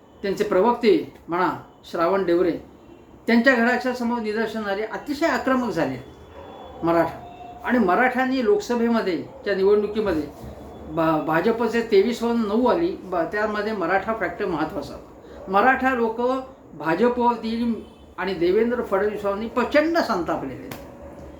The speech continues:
त्यामुळे मराठी इथे यावेळी त्यांना त्यांचा हिशोब करतील विधानसभेच्या वेळी. ओबीसी नाराज आहेत, कारण, अ, त्यांना काय त्या, हे जे काही, अं, जे म-, ज्या मराठ्यांना कुणबी प्रमाणपत्र मिळाले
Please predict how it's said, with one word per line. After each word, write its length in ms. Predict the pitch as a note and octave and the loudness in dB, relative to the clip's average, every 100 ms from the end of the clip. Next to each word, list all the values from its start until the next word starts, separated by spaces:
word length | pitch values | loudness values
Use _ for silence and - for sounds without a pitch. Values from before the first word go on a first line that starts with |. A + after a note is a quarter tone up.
| - | -12
त्यामुळे 220 | C#4 C4 A3+ | 0 2 4
मराठी 400 | G#3 B3 B3 B3+ | 2 2 2 -2
इथे 360 | A3 A#3+ A3+ | -2 -2 0
यावेळी 280 | G#3 G3 A3 | 2 4 4
त्यांना 440 | G#3+ G#3 G#3 G3+ - | 2 -2 -4 -6 -6
त्यांचा 220 | F#3 G#3+ | -6 0
हिशोब 280 | E3 D#3 F#3+ | -2 0 -4
करतील 480 | - F#3 G3 F#3 E3+ - - - - | 0 -2 2 0 0 -12 -18 -20 -4
विधानसभेच्या 640 | D#3+ G3 G#3+ F#3+ D3+ B2 | 2 4 4 2 0 -2
वेळी. 140 | - - - - - - - - - - | -12 -18 -20 -20 -20 -20 -20 -20 -18 2
ओबीसी 360 | A3+ C#4+ C#4 D4 | 4 6 4 4
नाराज 280 | C#4 B3+ C4 | 2 2 2
आहेत, 120 | B3+ B3+ - - - - - - - - - - | -2 -8 -16 -20 -20 -20 -20 -20 -20 -20 -10 0
कारण, 140 | A#3+ | 0
अ, 160 | G3+ G3 - - - - - - - | 0 -6 -10 -18 -20 -20 -20 -8 0
त्यांना 260 | D3+ B3+ | 4 4
काय 260 | B3 B3+ A#3 | 4 2 2
त्या, 360 | G#3+ G3 G3 | -2 -2 -2
हे 220 | F#3+ F#3+ A#3 | 0 2 2
जे 160 | A#3 | 0
काही, 240 | A#3 A#3 A3+ | 0 2 2
अं, 440 | G#3+ F3+ E3 D3+ D#3 - - E3 | 0 -2 -6 -6 -10 -16 -8 0
जे 100 | G#3+ | 2
म-, 180 | F3+ | 2
ज्या 180 | D#3+ G#3 | 0 0
मराठ्यांना 500 | F#3+ G3 G#3 G#3 G#3+ | 2 2 2 -2 -2
कुणबी 380 | G3+ F#3+ G3 A#3+ | 0 0 2 0
प्रमाणपत्र 680 | A#3 F#3+ G3 G#3 G3 - G3+ | 2 0 2 0 -2 0 0
मिळाले 360 | F#3+ F3+ E3 | 4 2 2